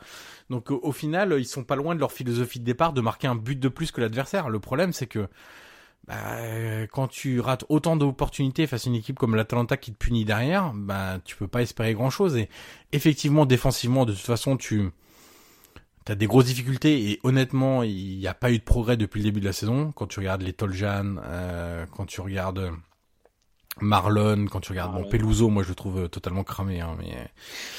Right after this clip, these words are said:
Speaker 1: mais, euh... et puis même le problème de Peluso, c'est que pour un joueur d'expérience, euh, quand tu regardes comment il se positionne sur les coups de pied arrêtés, euh... Bon, il y a, il y a beaucoup à dire, hein, euh,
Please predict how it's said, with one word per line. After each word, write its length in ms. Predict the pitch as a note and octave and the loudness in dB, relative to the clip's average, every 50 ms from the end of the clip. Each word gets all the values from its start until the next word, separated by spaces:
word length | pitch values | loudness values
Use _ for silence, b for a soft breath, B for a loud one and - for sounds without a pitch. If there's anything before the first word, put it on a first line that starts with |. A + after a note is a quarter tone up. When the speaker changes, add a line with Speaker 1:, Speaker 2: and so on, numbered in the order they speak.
| B B B B B B | B B B B B B
Speaker 1:
mais, 260 | G2+ F#2+ F#2+ F#2 F2+ | -6 -4 -2 -2 -2
euh... 180 | F2 F2 F2 D#2+ | -2 -2 -2 -2
et 80 | G2 | -4
puis 160 | G2 - - A#2 | -4 -2 2 4
même 240 | B2 C3 C3 A#2+ | 6 6 8 8
le 100 | A#2+ B2 | 8 6
problème 260 | A2+ - B2 A#2 A2+ A2 | 6 6 4 6 6 6
de 100 | A2 G#2 | 4 4
Peluso, 400 | - A2+ G#2+ A2 A2+ A#2+ D3+ D#3+ | 4 4 4 4 4 6 6 4
c'est 160 | - - A2 | 4 2 0
que 100 | - G#2+ | 0 0
pour 180 | G2 - A2 | -2 2 2
un 40 | G#2+ | 4
joueur 140 | G#2 G#2+ G#2+ | 4 4 4
d'expérience, 640 | A2 G#2 - - A#2 A2 A2 A#2 C3 C#3 B2+ - A#2 | 2 0 0 2 2 2 4 4 2 2 2 0 0
euh, 60 | G#2 | 0
quand 140 | - - G2+ | 0 -2 -4
tu 100 | - G#2 | -2 -2
regardes 180 | G#2+ A2 G#2+ | -2 -2 -2
comment 200 | - A2 G#2+ A2 | -2 -2 0 2
il 60 | A2 - | 0 0
se 60 | - | 0
positionne 420 | - A#2 G#2 G2+ - C3 A#2+ G#2+ | -2 -2 -2 0 0 -2 -2 -2
sur 140 | - G#2 G2+ | -2 -2 -4
les 120 | G2 F#2+ | -4 -4
coups 180 | - - - - | -6 -6 -12 -8
de 60 | - | -2
pied 80 | - A2+ | 0 0
arrêtés, 400 | G2 G2+ G2 - - C3 C3 A#2 | 2 0 0 0 2 2 4 4
euh... 140 | G2 F2+ E2+ - _ B B B B B B B B B B B B B B B B B B B B - | 2 0 -4 -8 _ B B B B B B B B B B B B B B B B B B B B -10
Bon, 140 | - F2 F2+ - - | -10 -10 -10 -10 -10
il 80 | - F#2 | -8 -6
y 60 | F2 | -4
a, 120 | F2 F2 E2+ | -4 -4 -4
il 80 | E2+ | -4
y 60 | E2 | -6
a 40 | F2 F#2 | -4 -2
beaucoup 340 | G#2+ A2 - - - C3+ | -2 -2 -2 4 6 6
à 80 | B2 A2+ | 8 8
dire, 220 | G#2+ G#2+ G#2+ F#2+ | 6 4 0 0
hein, 240 | G2 G2 F#2+ F#2+ F#2+ F#2+ | 0 -2 -2 -2 -2 -2
euh, 260 | F2+ F2 F2 F2 | -2 -4 -4 -4